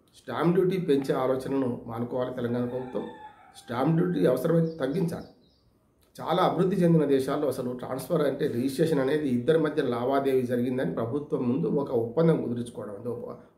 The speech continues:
బుక్, ఆ, ఆ, ఆ రిజిస్ట్రేషన్ డాక్యుమెంట్ వాళ్ళు దాచిపెట్టడం కోసమే. కొన్ని దేశాల్లో రెండు పర్సెంట్ కన్నా తక్కువ ఉన్నది, కొన్ని దేశాల్లో రిజిస్ట్రేషన్కి ఫీయే లేదు అసలు. కానీ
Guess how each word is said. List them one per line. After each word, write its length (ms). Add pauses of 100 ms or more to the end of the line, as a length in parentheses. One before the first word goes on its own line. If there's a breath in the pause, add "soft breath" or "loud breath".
బుక్, 220
ఆ, 140 (480)
ఆ, 260
ఆ 120
రిజిస్ట్రేషన్ 520
డాక్యుమెంట్ 420
వాళ్ళు 240
దాచిపెట్టడం 600
కోసమే. 340 (840 soft breath)
కొన్ని 180
దేశాల్లో 380
రెండు 220
పర్సెంట్ 320
కన్నా 240
తక్కువ 200
ఉన్నది, 180 (460 loud breath)
కొన్ని 160
దేశాల్లో 400
రిజిస్ట్రేషన్కి 580
ఫీయే 280
లేదు 200
అసలు. 220 (840)
కానీ 440